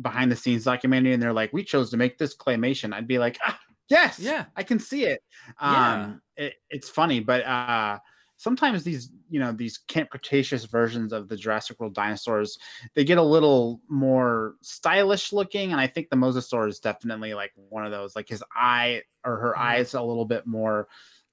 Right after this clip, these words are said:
Speaker 1: it's just a little bit more, uh, I don't wanna say cartoony 'cause that's dismissive. It just, it has a little bit more personality than just, like, kind of a dead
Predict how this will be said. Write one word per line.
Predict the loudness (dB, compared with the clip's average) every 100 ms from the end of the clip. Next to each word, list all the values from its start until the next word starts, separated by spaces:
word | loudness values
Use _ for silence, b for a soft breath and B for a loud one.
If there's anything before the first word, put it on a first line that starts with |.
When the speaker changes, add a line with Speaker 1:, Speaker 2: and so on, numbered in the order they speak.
| _ -8
Speaker 1:
it's | -2
just | 0
a | 4
little | 4 6
bit | 4 4
more, | 4 4 4 2 0 -4 _ _ -20
uh, | -20 -20 -6
I | 0
don't | 2
wanna | 2
say | 0 0
cartoony | 0 -4 -4 -8 -8
'cause | -8
that's | -8 -8
dismissive. | -14 -8 -8 -8 -6
It | -2
just, | -2 -4 B B 0
it | 2
has | 2 4
a |
little | 4 6
bit | 6
more | 6 6 6 4 2 -8 -2
personality | 0 2 0 2 2 2 -2 -6
than | -6 -4
just, | -6 -6
like, | -10 -10 -8
kind | -6
of | -4 -6
a |
dead | -2 -2 -2